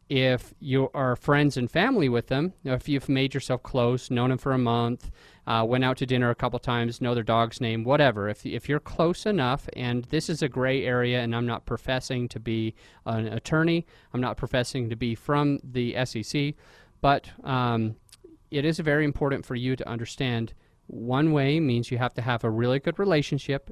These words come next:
and the other way means that you have to be accredited. So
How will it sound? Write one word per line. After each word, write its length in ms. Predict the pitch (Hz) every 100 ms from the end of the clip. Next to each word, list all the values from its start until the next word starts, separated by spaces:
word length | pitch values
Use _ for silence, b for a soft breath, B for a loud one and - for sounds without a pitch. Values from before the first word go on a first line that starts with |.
| -
and 320 | 131 123 110
the 140 | 120 120
other 260 | 156 180
way 340 | 139 110 107 113
means 380 | 123 117 120 -
that 320 | - 113 113 -
you 360 | 123 120 117 - B B B
have 360 | 151 147 -
to 80 | -
be 160 | 127 120
accredited. 600 | 113 151 143 117 95 -
So 340 | - 165 175